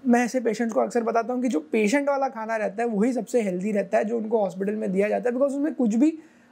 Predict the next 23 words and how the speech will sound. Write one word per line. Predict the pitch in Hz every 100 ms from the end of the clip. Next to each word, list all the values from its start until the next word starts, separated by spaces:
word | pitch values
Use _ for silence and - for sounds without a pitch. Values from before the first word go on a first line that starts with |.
| -
unnecessary | 269 285 277 269 285 269
चीज़ें | 247 233
नहीं | 233 220
होती | 190 202
है, | 196
fast | 190 202 202 196
food, | - 214 214 202 - - -
तेल | 214 220
मसाला, | 208 196 196 214
ये | 226
सब | 240 277
उसमें | 247 277
नहीं | 226 202 214
होता | 180 - -
है। | - - - - - - -
और | 233 302 - - - -
अगर | 226 269
आप | 254 277
ऐसा | 226 254
खाना | 254 247
खाएंगे, | 233 220 220 269
तो | 359
आपका | 262 214 -